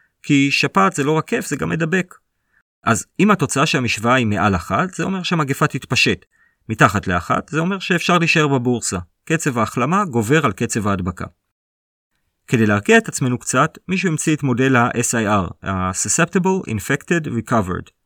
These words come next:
הצד החיובי הוא ש-R בסוף המילה, כלומר ה-Recovered, מציין שניתן לא רק להחלים, אלא גם לפתח חסינות נגד המחלה.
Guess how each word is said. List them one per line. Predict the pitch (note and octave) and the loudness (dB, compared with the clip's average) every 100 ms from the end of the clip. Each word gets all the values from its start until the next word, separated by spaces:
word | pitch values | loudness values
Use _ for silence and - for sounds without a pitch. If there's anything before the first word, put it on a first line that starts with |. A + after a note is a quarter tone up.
| _ _ _ _ | _ _ _ _
הצד | G#2+ - F#3+ | -2 2 2
החיובי | F3 C#3+ C#3+ G#3 | 2 2 2 2
הוא | F3+ | 2
ש-R | E3 - E2+ D3 | 0 0 2 4
בסוף | B2 - B2 | 2 -2 -4
המילה, | A#2+ G#2 C3 D3 | -4 0 2 2
כלומר | A2+ G2 G2 | 0 -4 -4
ה-Recovered, | F2+ F#2 F2+ F#2+ F#2 G3 D3+ D#3+ F3 _ _ _ | -2 -2 -4 -2 4 4 6 2 0 _ _ _
מציין | - - G#3+ | -4 -2 0
שניתן | G3 E3+ F3+ F3 | 0 2 4 6
לא | D3+ | 6
רק | E3 | 6
להחלים, | C#3 G#2 A2+ D#3+ C#4 | 4 0 0 -4 -2
אלא | G#3 | -2
גם | G#3 G3+ - | -4 -6 -4
לפתח | E3+ F3+ G3 F3 | -2 2 2 2
חסינות | D#3 - F3 E3 | 2 2 4 4
נגד | C3+ A2 | 2 2
המחלה. | A2 G#2+ - G#2 | 2 0 0 0